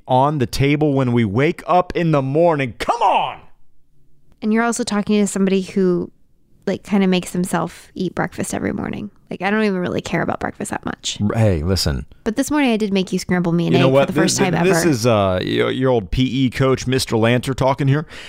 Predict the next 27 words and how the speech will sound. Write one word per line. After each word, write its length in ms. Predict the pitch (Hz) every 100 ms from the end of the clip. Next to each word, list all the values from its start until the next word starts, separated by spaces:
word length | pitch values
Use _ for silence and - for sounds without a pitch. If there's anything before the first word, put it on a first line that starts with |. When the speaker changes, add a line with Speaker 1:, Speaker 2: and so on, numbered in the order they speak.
| - -
Speaker 1:
You 80 | 190
know, 120 | 208
breakfast 640 | 151 208 214 208 180 - 156
is, 400 | 147 135 101 120
uh, 280 | 117 107
one 200 | 107 139
of 40 | 147
the 60 |
most 220 | 143 147 131
important 360 | 120 175 135
meals 180 | 147 123
of 40 | 104
the 60 |
day. 180 | 120 170
It, 120 | 147
it 120 | 101 104
wakes 240 | 135 139
Speaker 2:
I 20 |
Speaker 1:
you 40 | -
Speaker 2:
know 100 | 135
Speaker 1:
up, 80 | 214
Speaker 2:
it 40 |
Speaker 1:
gets 140 | - -
your 80 |
Speaker 2:
is. 60 | 117
Speaker 1:
metabolism 560 | 139 165 160 123 117 101
going. 340 | 120 143 73